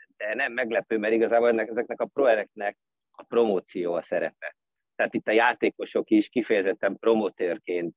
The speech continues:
eh, vagy promotőr szerepet töltenek be. Em,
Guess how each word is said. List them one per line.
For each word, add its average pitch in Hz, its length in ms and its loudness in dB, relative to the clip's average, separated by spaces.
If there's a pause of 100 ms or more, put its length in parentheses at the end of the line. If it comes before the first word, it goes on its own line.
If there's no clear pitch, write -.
eh, 85 260 -2
vagy 82 140 -4
promotőr 95 580 0
szerepet 85 520 -2
töltenek 85 520 -2
be. 98 360 2 (600)
Em, 92 440 -2